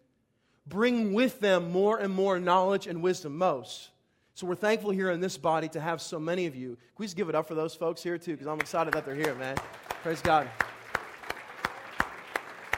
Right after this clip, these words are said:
And they sit in the front row. You know, what could be better? They're, like, ready to go.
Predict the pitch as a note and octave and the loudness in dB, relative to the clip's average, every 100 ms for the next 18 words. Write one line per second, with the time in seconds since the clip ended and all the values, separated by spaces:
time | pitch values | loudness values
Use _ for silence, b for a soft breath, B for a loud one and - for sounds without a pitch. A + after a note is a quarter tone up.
0 | - - - - - - - - - - | -6 -12 -14 -16 -16 -18 -16 -18 -18 -20
1 | - D4+ D#4+ B3+ A3+ A#3 A#3+ A#3 C4 C4+ | 6 12 12 12 10 8 6 8 4 6
2 | C4 B3+ B3 C4 B3 C#4+ C4+ C#3+ C3+ F3+ | 6 8 6 8 12 12 12 10 0 2
3 | A#3 B3+ C4 C#4+ G3+ A#3 A3+ C#4+ F#3 B2+ | 6 6 6 4 0 6 8 10 8 2
4 | E3+ A3+ G#3+ A3+ A#3+ A#3 G3+ C4+ G#3 A2 | 2 4 4 4 4 4 6 6 6 2